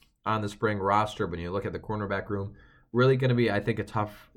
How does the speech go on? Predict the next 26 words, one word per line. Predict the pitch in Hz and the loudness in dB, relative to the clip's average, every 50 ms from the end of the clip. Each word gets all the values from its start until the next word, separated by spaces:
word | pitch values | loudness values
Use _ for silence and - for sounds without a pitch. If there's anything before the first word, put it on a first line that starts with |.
| - 107 - | -18 -16 -10
starting | - - 107 107 104 104 | -4 0 0 0 0 0
spot | 104 - 104 101 98 - | -2 0 0 0 0 -2
to | 90 | -6
crack | 82 - - 101 98 101 101 | -8 -6 -4 -2 -2 -2 -4
when | 101 101 | -4 -6
you've | 90 80 | -8 -6
got | 78 90 87 80 69 - - - | -4 -4 -4 -4 -4 -8 -14 -12
three | - 110 107 107 107 110 107 - - | -8 -4 -2 -2 -2 -2 -2 -4 -6
ex-, | 95 104 - - - | -8 -10 -14 -16 -16
experienced | - 110 - - - 127 120 120 117 113 110 104 104 - - - - - | -14 -14 -12 -4 0 2 2 4 2 2 0 -4 -8 -12 -18 -20 -12 -10
incoming | 107 107 - - 107 104 101 90 | -8 -6 -4 -4 -4 -2 -4 -6
transfers | 80 - - 101 101 101 104 - 107 98 | -6 -4 -2 -2 -2 -2 -2 -2 -2 -2
that | 98 92 - - - 95 - | -4 -6 -8 -10 -12 -10 -6
came | - 113 110 104 | -4 -4 -2 -2
in | 104 104 104 101 | -2 -2 -2 -2
and, | 95 90 90 | -4 -4 -6
and | 82 85 87 | -8 -10 -8
so | - - 101 95 | -4 -4 -4 -2
far | - 101 101 101 95 | 0 2 2 2 2
look | 98 101 - | 0 -2 -2
like | 98 92 - | -4 -6 -4
they're | - 98 95 | -2 -2 -2
getting | 90 98 101 92 92 | -2 -2 -4 -6 -4
the | 92 90 | -6 -6
job | - 95 92 90 87 78 | -4 -2 -2 -2 -2 -4
done | 85 95 95 101 104 | -4 -4 -4 -4 -6